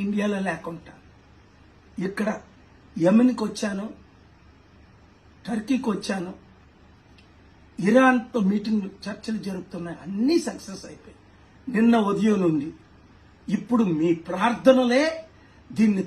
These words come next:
తప్పకుండా సక్సెస్ చేస్తాయి. అంతే, ఇదందరికీ పంపించండి.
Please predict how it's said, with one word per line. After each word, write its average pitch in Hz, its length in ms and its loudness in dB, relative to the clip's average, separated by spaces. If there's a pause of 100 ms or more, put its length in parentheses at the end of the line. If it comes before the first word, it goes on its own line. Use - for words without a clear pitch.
(120)
తప్పకుండా 269 760 0 (120)
సక్సెస్ - 380 -6 (100)
చేస్తాయి. - 420 -14 (1300)
అంతే, 202 220 2 (920)
ఇదందరికీ 311 640 6 (140)
పంపించండి. - 640 -4